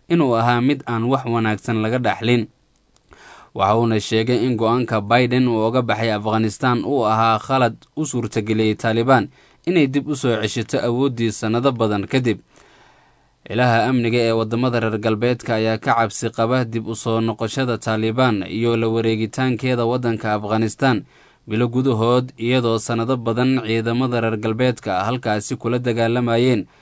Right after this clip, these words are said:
maadaama ay suurtagal tahay in ay ka dhalato halis weyn oo Ingiriiska iyo dalalka kale ee reer galbeedka ahi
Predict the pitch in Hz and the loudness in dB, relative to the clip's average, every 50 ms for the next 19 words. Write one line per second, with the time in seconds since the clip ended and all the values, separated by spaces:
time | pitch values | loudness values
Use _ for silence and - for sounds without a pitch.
0 | _ - - _ _ - 104 95 95 101 117 127 131 123 120 117 107 107 104 - | _ -20 -20 _ _ -8 -6 -4 -2 0 2 2 2 4 2 2 0 0 -2 -2
1 | 120 113 110 - - 117 107 107 123 131 135 131 127 127 117 113 117 120 - 156 | -4 -4 -4 -4 -4 -4 -4 -2 0 0 0 -2 -2 -2 0 0 0 0 0 0
2 | 160 - - 117 117 113 107 - - 127 123 117 113 113 110 - 127 113 107 110 | -2 -2 -2 -2 -2 -2 -2 -2 -4 -2 0 0 0 0 -2 -2 -2 -2 0 0
3 | 117 135 131 127 - 123 123 131 131 131 110 107 113 113 113 110 104 117 131 127 | 0 -2 -2 -2 -2 0 0 2 2 2 0 0 0 -2 -2 -2 -2 0 0 0
4 | 117 - - - 92 98 110 113 110 107 110 113 127 135 131 127 120 104 - 123 | 0 -2 -4 -6 -4 -2 -2 -2 -2 0 0 0 0 0 -2 -4 -8 -6 -4 -2
5 | 120 127 120 113 107 107 107 104 113 110 107 117 131 135 127 - - 110 95 95 | 0 0 0 0 0 -2 -2 -2 -2 -2 0 2 2 0 0 -2 -4 -4 -2 -4
6 | 95 87 | -4 -8